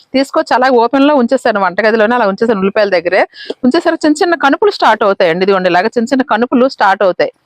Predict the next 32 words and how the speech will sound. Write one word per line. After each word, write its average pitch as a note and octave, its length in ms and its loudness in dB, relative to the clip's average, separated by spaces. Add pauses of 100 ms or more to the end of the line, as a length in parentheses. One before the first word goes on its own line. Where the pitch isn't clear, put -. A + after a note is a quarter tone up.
(460)
ఇలాగ G3+ 240 2
ఈ - 100 -10
కణుపు A#3 240 -4
చూసారు A3+ 340 0
ఎలా G#3 180 0
ఉందో, A3 180 0 (1700)
ఈ A3+ 120 -4
కణుపులు A#3 340 0
ఇలాగా A#3+ 260 0
స్టార్ట్ F3 360 0
అవుతాయి. E3 240 0 (560)
ఇలా D#4 140 2 (140)
కణుపులు C#4+ 400 0
స్టార్ట్ A#3 320 0
అయిన A3 180 0 (520)
అల్లాన్ని A#3+ 560 0 (320)
చక్కగా A3+ 300 -2
అప్పుడు G#4 320 -2
నాటుకోవాలి. G3+ 640 -2
మన F#3+ 160 -2
మార్కెట్ C4 360 -2
నుంచి D4 220 2 (100)
అదేంటంటే A#3+ 400 0
తీసేసిన C4+ 400 0
వెంటనే A3+ 280 -2
మార్కెట్కి G3+ 380 -2
వచ్చేస్తుంది, F3+ 400 -2 (400)
తడి A3+ 200 0
తడిగా A3+ 240 0 (100)
ఉంటుంది, G3+ 320 -2 (100)
దుంప G3+ 220 -2 (120)
ఆరదు. G3 280 -2